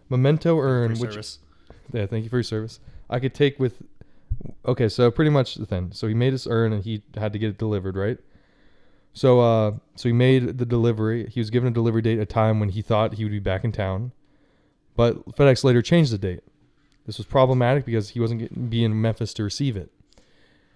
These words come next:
Speaker 1: So pretty much here's what happened. So someone stole the, stole it from him off the deck. Could you imagine how much that, I mean, it's pretty simple,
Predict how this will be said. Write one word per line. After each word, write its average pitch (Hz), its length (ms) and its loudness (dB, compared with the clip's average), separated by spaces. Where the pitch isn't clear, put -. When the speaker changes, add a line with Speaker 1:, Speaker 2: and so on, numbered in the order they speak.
Speaker 1:
So 127 440 6
pretty 165 260 0
much 143 180 0
here's 123 180 0
what 107 80 -2
happened. - 380 -6
So - 120 -10
someone 135 580 2
stole 120 420 0
the, 101 160 -4
stole 101 340 -6
it 92 60 -14
from 90 200 -8
him 87 200 -8
off 92 220 -8
the 95 160 -8
deck. - 240 -12
Could 151 140 0
you 254 80 6
imagine 196 420 6
how 170 180 4
much 139 400 -4
that, 131 220 -4
I 139 40 0
mean, 143 120 2
it's - 80 -4
pretty 117 180 0
simple, 92 360 -8